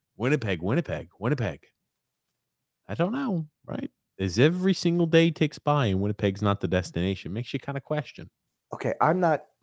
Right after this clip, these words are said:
Speaker 2: a big, I don't follow Dallas, but is that the only, I mean,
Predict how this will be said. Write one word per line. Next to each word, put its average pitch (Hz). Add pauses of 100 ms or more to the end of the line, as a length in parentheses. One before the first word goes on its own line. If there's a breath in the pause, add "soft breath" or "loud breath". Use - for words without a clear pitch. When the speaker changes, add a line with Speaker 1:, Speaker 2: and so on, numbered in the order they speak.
(120)
Speaker 2:
a 117
big, 110 (160)
I 110
don't 135
follow 117
Dallas, 92 (720)
but 131 (1400)
is 113
that 160
the 165
only, 165
I 135
mean, 139